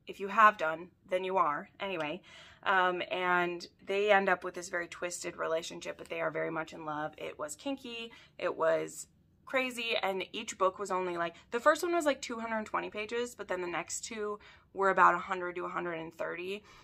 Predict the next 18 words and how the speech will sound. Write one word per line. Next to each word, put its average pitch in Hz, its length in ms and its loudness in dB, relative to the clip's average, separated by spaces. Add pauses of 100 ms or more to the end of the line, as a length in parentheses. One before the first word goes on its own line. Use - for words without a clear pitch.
So - 140 -10
you 214 160 -8
can 247 260 -4
actually 233 340 2
buy 170 420 6
the 190 80 -2
bind 165 400 0
up 175 260 -4
as 165 180 2
one 165 360 -4
book, 151 440 -2 (560)
and 170 240 0
then 160 500 0 (340)
it's, - 280 -6
like, 127 180 2
five 147 280 0
hundred 156 240 -10
pages, 156 600 -10